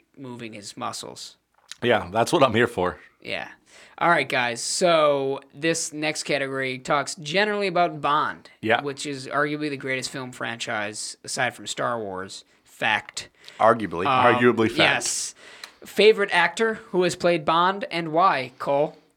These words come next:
Speaker 3: Daniel Craig.
Speaker 1: Why?
Speaker 3: Uh, I think part of it is that his initials are so close together in the alphabet.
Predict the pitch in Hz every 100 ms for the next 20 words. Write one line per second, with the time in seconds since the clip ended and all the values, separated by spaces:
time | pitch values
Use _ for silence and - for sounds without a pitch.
0 | _ _ _ _ _ _ - 113 95 90
1 | 87 - _ _ - 139 151 156 131 _
2 | _ _ _ _ - 110 101 98 95 -
3 | _ _ _ _ - 113 113 151 147 -
4 | 120 127 107 101 104 98 - 110 110 95
5 | 95 98 110 98 90 101 92 101 92 101
6 | 98 92 85 90 - 101 123 -